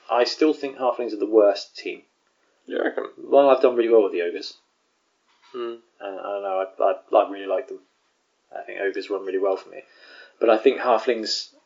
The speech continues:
Speaker 1: are, are now on par with ogres. And, uh, you can win with a halfling team.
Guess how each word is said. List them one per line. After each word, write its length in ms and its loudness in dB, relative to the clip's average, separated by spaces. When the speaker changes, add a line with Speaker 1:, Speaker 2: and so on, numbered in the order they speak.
Speaker 1:
are, 340 8
are 320 6
now 240 6
on 280 4
par 320 10
with 140 6
ogres. 440 0
And, 520 -4
uh, 140 0
you 220 0
can 180 -4
win 240 4
with 140 -4
a 120 -4
halfling 300 -10
team. 140 -20